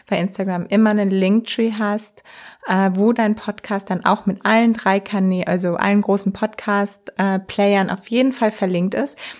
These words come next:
dass die Leute auf jeden Fall direkt nur einmal auf diesen Link klicken müssen und direkt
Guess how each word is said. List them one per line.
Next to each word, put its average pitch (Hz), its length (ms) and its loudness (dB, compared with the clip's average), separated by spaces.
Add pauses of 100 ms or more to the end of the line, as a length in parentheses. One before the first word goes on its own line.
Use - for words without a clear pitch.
(120)
dass - 260 -10
die 208 140 0
Leute 196 500 2
auf 175 220 -4
jeden 208 180 4
Fall 185 220 -4
direkt 202 380 -4
nur 202 120 0
einmal 214 300 0
auf 208 80 -4
diesen 190 260 0
Link 196 180 2
klicken 190 240 -2
müssen 190 220 -2
und 165 160 -8
direkt 175 320 -6